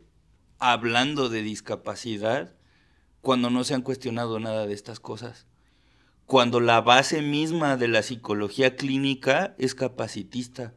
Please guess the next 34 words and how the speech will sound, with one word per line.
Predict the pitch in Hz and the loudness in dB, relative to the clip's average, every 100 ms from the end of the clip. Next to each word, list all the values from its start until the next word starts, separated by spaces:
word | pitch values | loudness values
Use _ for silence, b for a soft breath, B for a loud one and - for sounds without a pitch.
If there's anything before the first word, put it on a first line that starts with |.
| b b b b | b b b b
porque | 117 113 127 | -8 0 2
hay | 127 | 2
una | 143 135 | 0 -2
regla | 127 123 143 139 | -2 -2 -2 -2
normativa | 131 117 107 123 123 | -2 -2 -4 -4 -4
entre | 139 131 117 | -4 -4 -4
lo | 104 | -6
que | - | -8
es | 104 | -6
saludable | 123 110 101 110 117 127 | -4 -4 -2 -2 -2 -6
y | |
lo | 113 95 | -6 -10
que | 95 | -10
no. | 104 107 120 - b b b b | -10 -10 -12 -16 b b b b
Cuando | - 131 123 | 2 4 4
no | 123 127 | 0 0
nos | 139 135 | -2 -2
hemos | 135 135 131 | -2 -2 -2
atrevido | 113 117 104 110 117 123 | -2 -2 -2 -2 -2 2
a | 127 | 2
acercarnos | 120 110 - 113 131 139 | 0 -4 0 2 2 0
a | |
la | 123 | -2
experiencia | 107 - 98 98 107 117 123 143 151 B B B | -4 -6 -6 -4 -2 -2 -2 -2 -4 B B B
de | 113 123 | 2 4
la | 143 127 | 4 0
persona | 117 107 123 123 135 123 | -2 -6 -4 -2 -2 -2
con | 120 107 | -6 -8
discapacidad | 104 92 - 101 101 - 110 104 107 | -8 -12 -14 -12 -10 -10 -8 -6 -4
para | 131 104 | -2 -2
ver | 113 107 | -4 -4
qué | 127 | -6
tanto | 123 123 123 113 98 | -4 -4 -4 -4 -2
eso | 107 117 151 156 | -2 0 0 0